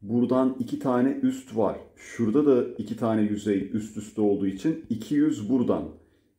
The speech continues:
iki yüz buradan, şurada dört tane yüz üst üste. Bu yüzden siz buradan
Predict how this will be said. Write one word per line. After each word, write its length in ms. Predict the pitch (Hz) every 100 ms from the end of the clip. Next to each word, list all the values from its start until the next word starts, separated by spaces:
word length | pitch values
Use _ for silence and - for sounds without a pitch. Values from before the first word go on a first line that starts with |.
| _
iki 260 | 107 - 143
yüz 300 | 147 113 117
buradan, 440 | 147 139 135 151 - _ _
şurada 680 | - - - 175 131 147 104
dört 340 | 139 160 -
tane 280 | 135 120 113
yüz 360 | 110 131 165 - -
üst 300 | 120 - -
üste. 440 | - - - - -
Bu 140 | 113
yüzden 460 | 160 - 151 147 147
siz 460 | - 143 123 101
buradan 480 | 127 139 120 143 -